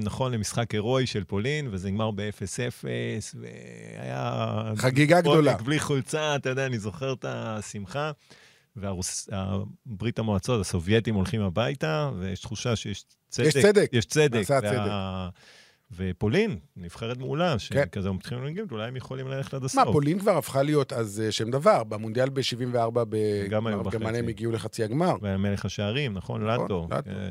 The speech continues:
Speaker 2: כן. אז, אה, בית ב' של, אה, שלב המוקדמות השני, שלב הבתים השני, אה, כולל את מערב גרמניה, אנגליה וספרד המארחת. אה, המשחק הראשון, מערב גרמניה, אנגליה, אה, אכזבה איומה, כי כולם אמרו, "וואו, זה, אתה, זה שחזור
Speaker 1: כן.
Speaker 2: המונדיאל של שישים ושש",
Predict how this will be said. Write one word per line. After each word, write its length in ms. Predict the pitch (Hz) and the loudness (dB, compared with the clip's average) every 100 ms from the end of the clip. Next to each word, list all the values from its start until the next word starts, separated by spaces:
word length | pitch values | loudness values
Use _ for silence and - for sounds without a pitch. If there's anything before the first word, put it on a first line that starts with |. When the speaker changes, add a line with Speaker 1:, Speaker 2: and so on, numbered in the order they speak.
| 90 | -10
Speaker 2:
כן. 140 | - 107 _ _ _ - - - _ - | -12 -14 _ _ _ -20 -20 -20 _ -2
אז, 280 | 123 107 139 | -2 2 4
אה, 200 | 139 139 | 6 4
בית 320 | 120 160 175 135 | 4 4 6 4
ב' 100 | 165 | 2
של, 220 | - 135 127 | 4 2 2
אה, 120 | 113 | 4
שלב 180 | 135 127 | 4 4
המוקדמות 480 | 120 113 117 120 | 2 0 0 2
השני, 680 | 117 107 101 - 101 120 143 | 2 0 -2 -4 -4 -2 -2
שלב 300 | - - 110 | -2 0 0
הבתים 320 | 98 85 104 98 | -2 -6 -10 -10
השני, 420 | 95 98 151 165 - | -8 -4 -2 -4 -6
אה, 80 | 101 | -10
כולל 320 | 95 113 120 113 | -4 0 0 0
את 100 | 98 | -2
מערב 220 | 104 110 | -2 -2
גרמניה, 440 | 101 107 117 110 | -4 -2 -2 -2
אנגליה 220 | 110 107 95 | -2 -4 -6
וספרד 400 | 92 - 90 98 | -8 -8 -6 -4
המארחת. 640 | 95 92 104 143 156 151 - - _ _ 101 | -4 -6 -4 -2 -2 -2 -6 -20 _ _ -8
אה, 180 | 107 107 | -4 -4
המשחק 320 | 101 156 156 | -4 -4 -2
הראשון, 300 | 139 160 151 | 0 2 2
מערב 220 | 127 139 | 4 2
גרמניה, 400 | 143 143 147 135 | 2 2 0 0
אנגליה, 320 | 151 156 151 - _ _ _ _ _ _ _ _ _ - | 0 2 2 0 _ _ _ _ _ _ _ _ _ -10
אה, 160 | 135 131 - | -8 -8 -8
אכזבה 500 | 135 131 120 127 170 | -8 -4 0 2 2
איומה, 440 | 170 143 139 175 123 | 4 2 4 2 2
כי 140 | 120 | -4
כולם 340 | - 170 147 | -2 0 0
אמרו, 280 | 131 131 131 | -2 -4 -8
"וואו, 380 | 107 120 - - | -6 -4 -2 -4
זה, 120 | 233 | -6
אתה, 220 | 254 151 143 | -4 -4 -4
זה 140 | 120 107 | -6 -6
שחזור 380 | - - 110 | -6 -4 0
Speaker 1:
כן. 140 | 95 147 | 2 2
Speaker 2:
המונדיאל 300 | 151 156 151 | 0 0 0
של 120 | 147 | 0
שישים 320 | 135 135 165 156 | -2 -2 -2 -2
ושש", 520 | 151 175 170 143 | -2 -2 -2 -2